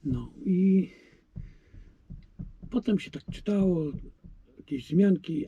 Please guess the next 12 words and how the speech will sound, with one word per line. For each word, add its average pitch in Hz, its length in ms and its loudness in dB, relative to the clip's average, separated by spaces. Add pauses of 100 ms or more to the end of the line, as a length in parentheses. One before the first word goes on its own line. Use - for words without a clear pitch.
a 226 120 -2
jak 190 200 0
internet 160 480 2
szedł, 196 280 0
to 170 140 -4
już - 520 -10 (1700)
też 151 200 0
były 151 220 -6
jakieś - 500 -8
filmy 196 380 6
robione, 165 520 0 (880)
ale 226 280 2